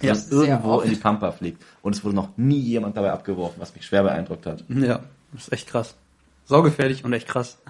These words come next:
Speaker 2: Übel. Ja, jedenfalls Shaun of the Dead,
Speaker 1: Aber
Speaker 2: ein fantastischer Zombie-Film, sehr unterhaltsam. Ähm,
Speaker 1: Stimmt,
Speaker 2: es
Speaker 1: man
Speaker 2: sind in den Jahren darauf dann noch ein paar andere Zombie-Filme und vor allem Zombie-Komödien noch rausgekommen,
Speaker 1: Mhm.
Speaker 2: wie Zombieland und sowas.
Speaker 1: Ja.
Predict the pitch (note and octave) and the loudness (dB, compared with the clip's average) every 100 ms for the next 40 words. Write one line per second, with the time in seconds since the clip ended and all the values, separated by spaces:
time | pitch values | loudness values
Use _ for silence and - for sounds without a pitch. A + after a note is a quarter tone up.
0 | - G3 G3+ F#2+ F#2 E2+ E2+ D2+ C#2 D#2 | 0 2 2 -2 -4 -8 -8 -8 -10 -12
1 | D2 - C2+ _ _ _ _ _ _ _ | -14 -14 -20 _ _ _ _ _ _ _
2 | _ _ F#2 - A2+ C3 D3 C#3 - - | _ _ -6 0 0 4 4 2 0 -4
3 | C3+ D3 C#3+ A#2+ D#3+ E3+ G#2 G#2 A2 G#2 | 0 0 2 4 4 4 2 2 0 0
4 | C#3 D3 D#3 D#3+ C#3+ C#3+ D3 D3+ E3 A3+ | 0 -2 -2 -2 0 0 -2 -4 -6 -8
5 | - _ F#2+ F#2+ A#2+ A#2+ B2+ G#2 A2 A#2 | -14 _ -4 2 2 2 -2 0 0 0
6 | C#3+ E3+ - - - _ - G2+ F#2+ F#2 | -2 -2 -8 -20 -20 _ -2 2 4 4
7 | F#2 F2+ F2+ F2+ F2 F2 - - _ - | 2 2 2 0 -2 -6 -10 -20 _ -20
8 | - _ G#2 - F3 A#2 C3 C#3+ D3+ - | -20 _ -14 -6 -4 -2 2 0 0 -8
9 | _ A#2 A#2+ G#2+ G2 D3+ D#3 A#2 G#2 - | _ 0 2 2 2 0 2 2 2 2
10 | A#2 G#2+ A2+ G2+ A2 D3 G#2+ G2+ A2+ B2+ | 0 -2 -2 -2 -2 0 -2 -2 -2 -2
11 | C#3 C#3+ C3+ G#2+ - F#2+ - A#2 A2 F#2+ | -2 -2 -2 -2 -2 -2 -2 -2 -2 -2
12 | G#2 C#3 G2+ - E2+ - G2 D3+ C#3 C#3 | -2 -2 -4 -4 -6 -6 0 2 4 2
13 | G2 C#3 A2+ E2+ E2+ G2 - D3 D#3+ D#3 | 0 0 -2 -2 -2 -4 -6 -8 -6 -4
14 | F#3 D#3 C3 A#2+ D3 | 0 4 4 2 -4